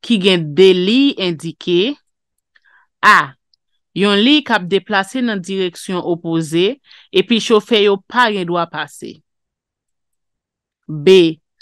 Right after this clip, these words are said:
Li yo ap deplase nan direksyon opoze epi chofè yo gendwa pase lè li an sekirite pou fè sa. C,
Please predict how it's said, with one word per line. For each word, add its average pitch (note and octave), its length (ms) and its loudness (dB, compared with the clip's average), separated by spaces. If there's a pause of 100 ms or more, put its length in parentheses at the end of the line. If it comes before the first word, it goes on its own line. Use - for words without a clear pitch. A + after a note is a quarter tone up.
(220)
Li C4+ 440 4
yo B3+ 120 4
ap G3 200 2
deplase G#3 480 -2
nan G3+ 240 -6
direksyon F3+ 560 -6
opoze E3 720 -2 (400)
epi A3+ 320 4
chofè A#3 460 2 (100)
yo G3+ 220 0 (100)
gendwa G3 480 -2
pase F#3 400 -4
lè F3+ 480 -4
li G#3 160 -6
an F#3 140 -6
sekirite F3 800 -4
pou D#3 100 -8
fè D3+ 240 -6
sa. - 220 -8 (1500)
C, F3+ 600 2